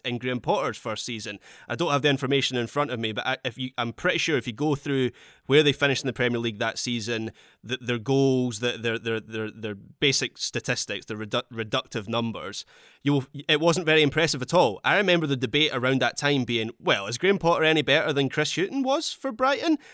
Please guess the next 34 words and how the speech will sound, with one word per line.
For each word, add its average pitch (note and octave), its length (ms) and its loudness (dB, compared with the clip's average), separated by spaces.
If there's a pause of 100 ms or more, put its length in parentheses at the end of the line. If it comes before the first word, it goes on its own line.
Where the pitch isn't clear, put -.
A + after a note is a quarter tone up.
(180)
Then F3+ 380 4
what E3 160 4
happened D3 320 4
was B2 180 2
he B2+ 80 0
established C3 480 0
that A#2+ 180 2
platform A#2 500 -2
and A2+ 220 -6
Brighton A#2 380 -2
really A2+ 220 -6
accelerated A#2 680 -2
from A2 220 -6
that G2+ 160 -8
point. E3+ 260 0 (240)
So - 160 2
I G#3 200 6
think C#3 260 0
what A#2+ 140 -4
happened C#3 260 0
with A2+ 80 -6
Graham B2 180 0
Potter A#2 380 0
and G#2+ 120 -6
Chelsea D3 380 -2
was G#2+ 400 -6 (540)
they C3+ 180 4
decided E3 560 2
they D3 80 2
didn't C#3+ 320 2
actually D3 400 2
like E3+ 300 2
Graham B2 240 0
Potter's A2+ 520 -2